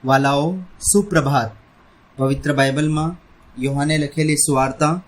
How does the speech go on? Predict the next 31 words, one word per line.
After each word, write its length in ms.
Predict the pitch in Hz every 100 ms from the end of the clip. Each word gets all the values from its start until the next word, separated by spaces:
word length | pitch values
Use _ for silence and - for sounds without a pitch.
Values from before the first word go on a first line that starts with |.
| - - - -
ચૌદમો 360 | 135 135 147
અધ્યાય, 500 | 143 117 117 143 170 - - - -
પહેલા 240 | 135 139
વચનમાં, 580 | 143 143 190 196 143 104 - - - - - -
"તમારા 380 | 135 139 139 147
હૃદયોને 560 | 135 123 147 160 165
વ્યાકુળ 380 | 151 131 131 165
થવા 320 | - 147 139
ન 160 | 143 165
દો. 200 | 139 101 - - - - - -
તમે 240 | 139 143
દેવ 180 | 131 139
પર 180 | 151 160
વિશ્વાસ 440 | 131 - 147 139
રાખો 340 | 131 127 - 175
છો, 240 | 180 180 185 - - -
મારા 280 | 131 135 147
પર 220 | 147 147
પણ 300 | 131 175 180
વિશ્વાસ 360 | 151 - 151 139
રાખો." 340 | 135 113 120 101 - _ _ _ _ - _ _
પાસ્કા 340 | 131 127 - 151
પર્વ 320 | 143 135 151
પર 280 | 151 156 170 - - -
પ્રભુ 240 | - 131 143
જ્યારે 280 | 135 143 151
પોતાના 420 | 143 139 147 151
શિષ્યોના 460 | 147 147 156 156
પગ 320 | 143 151 147 135
ધોયા 260 | 131 147 180
પછી 380 | 160 - 117